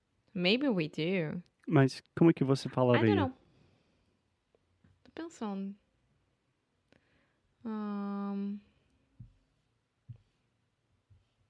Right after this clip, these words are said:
Speaker 1: I don't know.
Speaker 2: Because I know Brazilian students definitely do this. <laughs>
Speaker 1: I know, but, like, ah, antes da prova eu vou meter a cara.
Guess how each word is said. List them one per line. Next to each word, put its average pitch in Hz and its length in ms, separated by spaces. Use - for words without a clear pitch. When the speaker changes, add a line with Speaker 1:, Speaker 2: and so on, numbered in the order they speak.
Speaker 1:
I 285 120
don't 415 240
know. 285 300
Speaker 2:
Because 107 340
I 95 140
know 107 460
Brazilian 101 500
students - 540
definitely 95 440
do 98 200
this. 101 420
<laughs> - 720
Speaker 1:
I 349 120
know, 320 400
but, 254 240
like, 214 280
ah, 202 420
antes 214 240
da 208 100
prova 190 380
eu 190 60
vou 185 520
meter 214 280
a 214 80
cara. 165 540